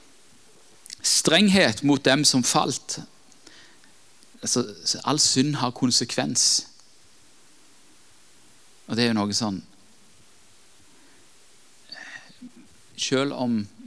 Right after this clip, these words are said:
vi får syndene våre tilgitt, så betyr ikke det at synd er uten konsekvens. Det, det vet alle som har vært utro. Ja, du kan få tilgivelse for det. Kanskje du klarer å redde ekteskapet også.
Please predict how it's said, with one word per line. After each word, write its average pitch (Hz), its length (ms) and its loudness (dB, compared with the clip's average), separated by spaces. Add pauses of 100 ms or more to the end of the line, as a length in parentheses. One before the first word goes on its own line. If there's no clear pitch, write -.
(120)
vi 113 200 -2
får 110 160 -10 (440)
syndene 101 480 -2
våre 92 200 -4
tilgitt, 101 540 -6 (580)
så - 160 -6
betyr 113 280 2
ikke 135 160 0
det 117 80 4
at 107 160 -2
synd 110 640 -2 (320)
er 104 180 -4
uten 101 160 -8
konsekvens. - 680 -6 (1700)
Det, 123 240 2 (100)
det 127 160 4
vet 175 160 2
alle 117 240 2
som 131 240 0
har 120 120 2
vært 120 280 -2
utro. 131 460 -2 (680)
Ja, 131 80 -4
du 120 80 -2
kan 127 120 -2
få 143 120 -4
tilgivelse 170 600 -2
for 127 120 0
det. 110 120 0
Kanskje 160 280 0
du 160 80 -6
klarer 139 240 6
å 143 40 -2
redde 117 360 0
ekteskapet - 560 -2
også. 147 400 -2